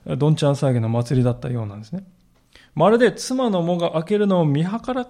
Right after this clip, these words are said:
たのかのように、そういう場所に自ら行くのであります。で、それを手招きしているのがこのカナン人の友という人ですね。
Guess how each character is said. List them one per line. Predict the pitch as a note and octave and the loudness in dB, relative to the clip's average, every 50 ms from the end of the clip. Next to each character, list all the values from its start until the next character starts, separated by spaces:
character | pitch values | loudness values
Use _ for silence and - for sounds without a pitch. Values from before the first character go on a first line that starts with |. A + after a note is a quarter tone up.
| - - _ | -12 -20 _
た | - G3+ F#3+ | -4 -4 -2
の | F3 E3+ E3 E3+ | 0 0 -2 -4
か | F3 - - D#3 | -6 -4 -4 -2
の | D3+ D3 | -2 0
よ | C#3 C#3 C#3+ | 0 0 0
う | C3 | 0
に、 | B2+ B2 | -2 -2
そ | - D3+ D3 | 0 0 0
う | C#3+ | 2
い | |
う | C#3 | 2
場 | C#3 C#3+ C3 | 0 -2 -4
所 | - D#3 | -4 -6
に | E3+ F3+ | -4 -4
自 | E3+ E3 D#3+ D3+ C#3 | -4 -6 -6 -8 -6
ら | - D3 C#3+ C3+ D3+ | -6 -4 -4 -4 -4
行 | D#3+ C3 B2+ _ _ - | -6 -10 -12 _ _ -8
く | - C#3+ | -6 -4
の | B2+ A#2 G#2+ | -4 -4 -6
で | G#2+ A#2 | -8 -12
あ | B2+ | -14
り | D#3+ D#3+ | -14 -14
ま | F3 E3+ - | -14 -16 -18
す。 | - _ _ _ _ _ _ _ _ _ _ _ _ _ _ - _ - | -20 _ _ _ _ _ _ _ _ _ _ _ _ _ _ -20 _ -6
で、 | G3+ F#3+ | -6 -2
そ | G3 B3+ | -2 0
れ | C4 C4+ | 2 6
を | C4 G3 D3 - - - - - - - - - - - - | 6 6 6 4 0 -16 -20 -20 -20 -20 -20 -20 -18 -4 -2
手 | F#3 | 0
招 | F#3+ G3 G3 F#3+ E3+ D3+ - | 2 2 2 2 2 -2 -4
き | - | -8
し | - | -8
て | - D3 | -6 -4
い | C#3+ | -4
る | C3+ | -2
の | C3 D3 E3+ | -2 -2 -4
が | F3+ E3+ | -4 -4
こ | - C#3 B2 | -2 -2 -2
の | B2+ | -2
カ | - - D3 | -2 -4 -2
ナ | C#3 C#3 C3+ | 0 0 0
ン | B2 | 0
人 | A2+ A#2+ A#2 A#2 | 0 0 0 0
の | A#2+ A#2 | 0 -2
友 | A#2+ - - F3+ D3+ - - - - _ _ _ _ _ _ _ _ _ _ _ _ _ _ _ _ - | -4 -2 -2 -2 -2 -2 -6 -16 -20 _ _ _ _ _ _ _ _ _ _ _ _ _ _ _ _ -6
と | D3 B2 | -4 -4
い | A2 G2+ | -4 -6
う | G2 | -8
人 | - - - - D3+ | -14 -18 -18 -16 -16
で | D3 C#3 | -16 -16
す | - - | -14 -12
ね。 | C#3+ E3 G3+ A3+ - | -10 -10 -10 -10 -12